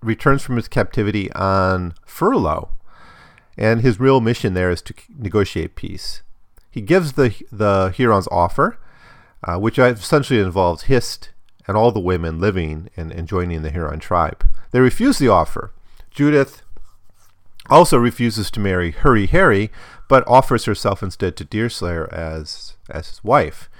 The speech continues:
He also refuses. Hurry goes off to get help, leaving the, s-, the story more or less at this time. He'll appear at the end, but his, his story is mostly done with the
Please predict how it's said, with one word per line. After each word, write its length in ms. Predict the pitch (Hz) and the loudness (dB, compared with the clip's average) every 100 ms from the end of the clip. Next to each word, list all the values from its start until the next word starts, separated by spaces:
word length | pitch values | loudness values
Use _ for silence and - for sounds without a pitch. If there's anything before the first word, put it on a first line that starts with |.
| - | -8
He 200 | - 135 | -2 4
also 260 | 117 120 85 | 4 2 -2
refuses. 720 | 82 - 82 78 - - - - - - - - | -4 -8 -10 -12 -14 -16 -16 -18 -18 -20 -20 2
Hurry 500 | 156 175 160 156 - - _ - | 6 6 6 4 0 -12 _ 0
goes 380 | 117 117 117 - | 4 6 4 2
off 320 | - 104 104 - | 4 4 4 -2
to 80 | - | -6
get 180 | 80 | -4
help, 340 | - 127 202 - - - - - _ _ - | 2 2 4 6 6 4 -10 -20 _ _ -12
leaving 540 | - 110 98 101 98 90 | -4 -2 0 -2 -4 -6
the, 100 | 87 | -8
s-, 180 | - - - - | -8 -12 -14 -12
the 100 | - | -10
story 340 | - 92 85 | -4 -2 -2
more 180 | 78 76 | -4 -6
or 60 | |
less 200 | 78 78 | -6 -8
at 80 | - | -10
this 140 | - - | -12 -10
time. 220 | 82 87 | -8 -4
He'll 140 | 131 | -2
appear 220 | 104 - 78 | 0 -2 -4
at 100 | - | -6
the 140 | 78 | -8
end, 220 | 76 73 | -8 -6
but 200 | 71 73 - - - - - - | -6 -6 -10 -20 -16 -16 -12 -4
his, 320 | 98 78 - | -4 -4 0
his 280 | - 110 - | 2 2 0
story 420 | - 98 90 87 | 2 2 2 -2
is 140 | 80 | -4
mostly 320 | 78 78 90 | -6 -8 -10
done 380 | 73 104 95 82 | -4 -2 -2 -4
with 280 | 82 - - | -8 -8 -10
the 400 | 80 76 78 | -8 -8 -8